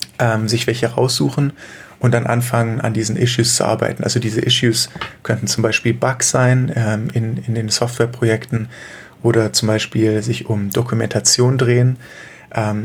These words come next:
und auf vielen dieser Issues gab's dann sogenannte Bounties. Also dass wenn jetzt jemand, der bei diesem Hackathon teilnimmt, dieses Issue, ähm, schließt,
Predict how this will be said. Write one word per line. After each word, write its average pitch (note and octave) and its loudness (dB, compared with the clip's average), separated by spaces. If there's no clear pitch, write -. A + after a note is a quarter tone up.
und A#2+ 0
auf A2+ -2
vielen C#3 2
dieser A#2+ 2
Issues B2 4
gab's A#2 -2
dann A2 -2
sogenannte A2 0
Bounties. B2 0
Also A2 0
dass A#2 2
wenn A2 2
jetzt G#2 0
jemand, A2+ 0
der G2+ 0
bei A#2+ 0
diesem A#2+ 0
Hackathon A2 -2
teilnimmt, C3+ 0
dieses A2+ 2
Issue, A2 2
ähm, G2+ 2
schließt, F#3 2